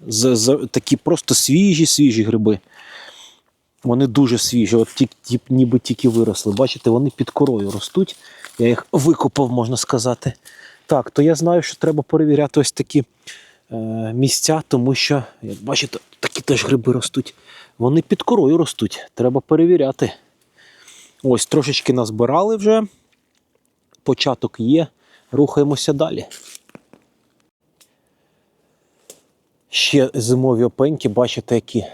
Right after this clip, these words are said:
але дуже маленькі. То я їх, напевно, чіпати не буду, нехай ростуть.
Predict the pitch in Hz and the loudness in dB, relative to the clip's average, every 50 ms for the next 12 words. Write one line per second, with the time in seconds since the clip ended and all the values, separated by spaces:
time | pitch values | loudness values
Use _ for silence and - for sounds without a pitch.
0 | - - _ _ _ _ _ _ - 117 117 123 120 113 143 135 - 135 127 127 | -20 -20 _ _ _ _ _ _ -4 -2 0 0 2 2 0 0 2 0 0 2
1 | 123 120 110 101 98 98 - - - - _ _ _ _ _ _ _ _ _ _ | 2 2 2 2 0 -4 -8 -12 -16 -18 _ _ _ _ _ _ _ _ _ _
2 | _ _ _ _ _ _ _ _ _ _ _ _ _ _ _ _ _ _ _ _ | _ _ _ _ _ _ _ _ _ _ _ _ _ _ _ _ _ _ _ _
3 | _ _ _ _ _ _ _ _ _ _ _ _ - 117 113 107 - - 117 - | _ _ _ _ _ _ _ _ _ _ _ _ -2 0 0 0 -2 -4 -6 -4
4 | - 135 123 127 120 - - 110 - - 127 - - 120 120 120 113 107 143 131 | -2 -2 -2 -2 -4 -4 -4 -2 -2 -2 -2 -2 0 0 0 0 0 2 0 0
5 | 127 117 113 107 - 120 117 113 113 - - - - 123 - - - | 2 2 0 0 2 2 2 2 0 -2 -6 -6 -4 -4 -4 -6 -10